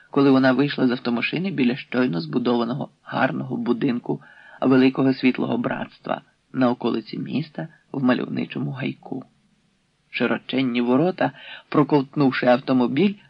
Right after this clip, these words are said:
безшумно зачинилися. На подвір'ї зібралося кілька сотень людей у білих накидках саванах. Прямо під дверці авто підкотилася килимова доріжка.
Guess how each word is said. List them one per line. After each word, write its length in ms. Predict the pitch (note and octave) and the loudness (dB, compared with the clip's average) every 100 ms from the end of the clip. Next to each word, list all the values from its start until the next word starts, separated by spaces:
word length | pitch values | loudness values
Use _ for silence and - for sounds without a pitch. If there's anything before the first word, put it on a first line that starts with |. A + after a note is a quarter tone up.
| - | -12
безшумно 720 | C#3 B2+ B2+ - - F#3 G#3 | 0 0 0 -6 -4 -2 -2
зачинилися. 880 | - - - G2+ - - D#3+ - - - _ _ _ _ _ _ _ - | -2 -4 -6 -8 -8 -10 -14 -18 -20 -20 _ _ _ _ _ _ _ -8
На 140 | C#3+ C3+ | -2 2
подвір'ї 560 | C3 D3+ G3 G#3 A3 - - - - | 2 2 2 4 0 -4 -18 -16 -2
зібралося 540 | C3+ D3 A3+ B3+ B3 | 2 4 6 4 2
кілька 320 | - G#3 G#3 F3+ | 2 0 2 -2
сотень 380 | G3 G3+ F#3 | 0 -2 -2
людей 540 | F#3 F3+ D3 D#3 - - | -2 -4 -4 -4 -4 -4
у 100 | - | -6
білих 480 | - A#2+ C#3+ E3+ - | 0 2 2 0 -4
накидках 600 | C3 - A#2+ - - - | -6 -4 -6 -6 -12 -12
саванах. 540 | - G2+ F#2 - - - _ _ _ _ _ _ _ _ - | -6 -4 -4 -6 -12 -18 _ _ _ _ _ _ _ _ 0
Прямо 400 | B2+ A#2+ A#2+ - - | 2 2 -2 -8 -6
під 220 | B2+ B2 | -4 -2
дверці 380 | A#2 C#3+ - A2 - | 0 -2 -2 -2 0
авто 420 | B2+ C#3+ F3 F#3+ - _ _ | -2 0 0 0 -10 _ _
підкотилася 640 | - C#3+ D3 C#3 F3 E3+ D3+ | -2 0 0 2 0 2 -2
килимова 480 | D3+ D3 C#3 C3+ C#3 | 0 0 2 0 0
доріжка. 640 | D3 G#2 - - - | -2 -4 -6 -8 -14